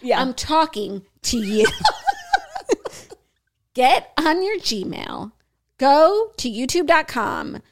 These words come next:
Speaker 2: Go to the Morning Toast and just hit subscribe. It's that simple.
Speaker 1: It's
Speaker 2: You.
Speaker 1: so simple.
Speaker 2: No, no, no. Not, I'm not saying to the ab shop. You.
Speaker 1: And you're thinking, like, "I don't need to do it. There's so many other people who listen. Like, they'll do it." No, bitch. You.
Speaker 2: Yeah.
Speaker 1: Get your fucking ass up and subscribe to our YouTube channel, okay?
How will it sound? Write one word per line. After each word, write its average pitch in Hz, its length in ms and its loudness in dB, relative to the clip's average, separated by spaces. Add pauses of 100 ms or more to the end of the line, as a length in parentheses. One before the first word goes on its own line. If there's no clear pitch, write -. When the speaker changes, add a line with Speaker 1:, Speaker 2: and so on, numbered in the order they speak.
(120)
Speaker 2:
Go 220 100 -2
to 214 80 0
the 214 80 -2
Morning 233 320 -2
Toast 233 480 0
and 220 140 -6
just 185 160 -10
hit 180 160 -10
subscribe. - 380 -8
It's - 200 -14
that 196 320 -6
simple. - 380 -12
Speaker 1:
It's 214 180 -4
Speaker 2:
You. 294 200 6
Speaker 1:
so 233 260 4
simple. 262 320 2
Speaker 2:
No, - 0 -
no, 320 100 4
no. 302 200 4
Not, 254 380 2 (180)
I'm 262 120 2
not 294 200 2
saying 277 280 2
to 240 100 -10
the - 160 0
ab 226 200 2
shop. - 140 -6 (180)
You. 233 500 6
Speaker 1:
And 190 80 4
you're 160 100 -2
thinking, 285 300 -4
like, 247 120 -4
"I 262 80 -2
don't 262 100 -2
need 226 140 -4
to 180 60 -8
do 190 100 0
it. 170 60 0
There's 196 120 -4
so 208 100 -2
many 190 140 -2
other 180 120 -2
people 190 220 -6
who 196 60 -4
listen. 175 260 -6
Like, 175 140 -10
they'll 180 180 -2
do 180 100 -6
it." 208 100 -2
No, 415 120 6
bitch. 311 340 2 (120)
You. 262 240 4 (680)
Speaker 2:
Yeah. 220 340 -6
Speaker 1:
Get 262 180 2
your 349 80 0
fucking 381 240 2
ass 233 160 -2
up 233 240 2
and 233 120 -2
subscribe 208 320 -2
to 202 60 -4
our 190 80 -2
YouTube 165 280 -8
channel, 143 300 -6
okay? 202 400 -2